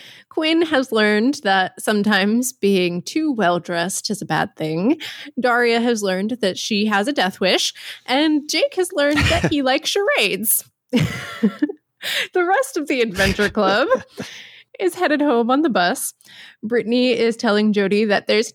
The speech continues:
no way she's forgiving Kevin for the bouquet of bee stings when they realize, oops, Kevin is still at the cabin. Roll credits to Futures as run by Tonic.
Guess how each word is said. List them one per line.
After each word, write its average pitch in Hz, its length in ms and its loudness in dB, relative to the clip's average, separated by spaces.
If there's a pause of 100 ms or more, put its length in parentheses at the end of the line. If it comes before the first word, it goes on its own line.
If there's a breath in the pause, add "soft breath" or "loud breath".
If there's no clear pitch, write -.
(100)
no 359 600 0 (200)
way 294 440 2
she's 294 400 -2
forgiving 208 520 -2
Kevin 190 460 -2 (180 loud breath)
for 214 220 -2
the 180 140 -4
bouquet 185 400 -2
of 196 260 -4
bee 170 220 -8
stings 208 880 -2
when 190 560 0
they 185 240 0
realize, 254 680 0 (380)
oops, 381 640 -2 (220)
Kevin 285 400 2
is 285 120 0
still 208 300 0
at 233 140 -2
the 285 80 0
cabin. 170 720 0 (720 loud breath)
Roll 262 300 0
credits 269 520 0
to 214 280 0
Futures 202 580 -2
as 214 240 -4
run 185 360 0
by 180 260 2
Tonic. - 480 -8